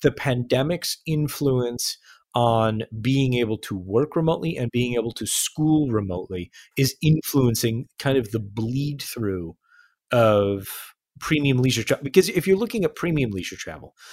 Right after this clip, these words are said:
you're talking about people who probably have white collar jobs and who are probably able to work or at least partially work from not at a desk in an office these days. So I guess what I'm wondering out loud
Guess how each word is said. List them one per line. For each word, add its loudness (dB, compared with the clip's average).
you're 0
talking 2
about 2
people -2
who -2
probably 2
have -2
white -2
collar -2
jobs -10
and 0
who 4
are 4
probably -2
able 0
to -4
work 2
or 6
at 0
least 0
partially 2
work -12
from 0
not -4
at 0
a 0
desk -2
in -4
an -12
office -10
these -16
days. -18
So 2
I -2
guess 2
what 6
I'm 2
wondering 0
out -4
loud 4